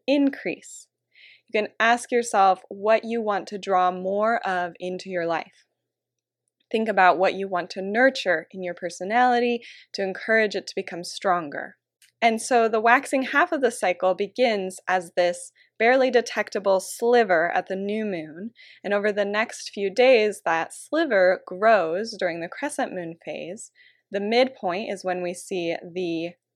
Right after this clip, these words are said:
half moon, or the first quarter moon, or waxing half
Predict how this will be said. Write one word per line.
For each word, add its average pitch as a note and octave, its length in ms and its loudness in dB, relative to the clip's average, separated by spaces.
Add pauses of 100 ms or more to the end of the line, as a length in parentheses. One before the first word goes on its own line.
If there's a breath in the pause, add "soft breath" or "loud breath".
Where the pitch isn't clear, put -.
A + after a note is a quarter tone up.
(140)
half C4+ 320 0
moon, E3 300 -8
or F#3+ 120 -4
the D#3 180 -10
first G#3+ 300 -2
quarter C4+ 380 2
moon, E3+ 320 -8
or D#3 260 -8
waxing G3+ 440 0
half F3 240 -6